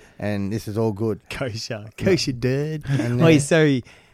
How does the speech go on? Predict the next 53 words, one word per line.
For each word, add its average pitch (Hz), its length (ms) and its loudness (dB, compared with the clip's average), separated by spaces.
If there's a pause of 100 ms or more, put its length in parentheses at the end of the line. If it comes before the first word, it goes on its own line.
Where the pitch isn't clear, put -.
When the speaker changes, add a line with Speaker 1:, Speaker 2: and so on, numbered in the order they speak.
(220)
Speaker 2:
and, 151 300 0
and 135 320 2
so - 120 -2
you're 151 260 2
out 143 220 2
there 110 340 -2
as 107 160 -6
a 107 40 -4
level 127 260 0
two 131 220 -2
coach 107 380 -6
playing. 113 420 -2
Are 120 80 -2
you 120 120 0
coaching 156 400 -4
yourself 107 520 -6
while 104 220 -4
you're 98 100 -6
playing? 117 500 -10 (100)
Speaker 1:
Um, 127 480 2
yeah, 156 160 4
yeah. 147 220 2
I - 20 2
was 147 100 -2
trying, 151 200 0
I, 143 320 2
I, 147 40 4 (540)
I 139 80 4
was 147 140 2
with, 139 240 -2 (120)
I 127 40 2
was 131 160 0
with 113 120 -4 (140)
Jack 120 200 -2
Hawkins 127 400 -2
on 110 120 0
one 113 140 -4
side. 123 300 0
Speaker 2:
Yeah. 117 120 4
Speaker 1:
Hawkins 123 280 0
five 113 260 -2
eight. 123 200 -2 (220)
He 135 120 2
was 120 100 -2
good 135 160 0
to 107 60 -10
play 127 200 0
with 131 240 -2
'cause, 117 180 -4
you 107 60 -6
know, 110 160 -4
he's 95 120 -10
tough. 127 360 -4